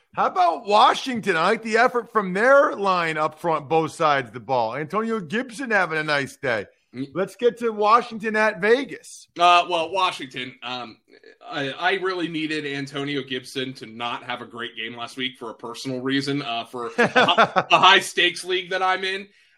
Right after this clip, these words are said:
Speaker 2: And of course, of course, I mean, for-, fortunately, Ross, it was, it was a gentle death for me because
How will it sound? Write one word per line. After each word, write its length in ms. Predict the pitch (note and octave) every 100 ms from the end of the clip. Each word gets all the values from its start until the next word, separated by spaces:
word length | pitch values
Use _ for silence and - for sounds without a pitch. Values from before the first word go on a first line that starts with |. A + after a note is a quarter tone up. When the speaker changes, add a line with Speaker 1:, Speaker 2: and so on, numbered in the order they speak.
| -
Speaker 2:
And 160 | F3+
of 140 | D#3 -
course, 580 | - D4+ A#3 E3+ - -
of 140 | A3
course, 180 | B3+ G#3
I 80 | B3
mean, 220 | C4 B3+
for-, 360 | - G4 G#4 - - _
fortunately, 720 | G4+ G4 - A3+ G3+ D#3 D3
Ross, 520 | C3+ A#2+ A2 - - B2+ A#2+ _ _ _ _ _ _ _ _ _
it 160 | - G#3 G3+
was, 400 | F#3 D#3+ C#3+ -
it 160 | F3+
was 160 | F3+ D#3
a 140 | D#3 C#3+
gentle 800 | - D3+ C#3+ C3+ - G#2 A2 _ _ _ -
death 360 | F#2 - C3 C3
for 100 | D#2
me 180 | D#2+ D#2+
because 600 | G#2 G#2 A#2+ A2 A2 -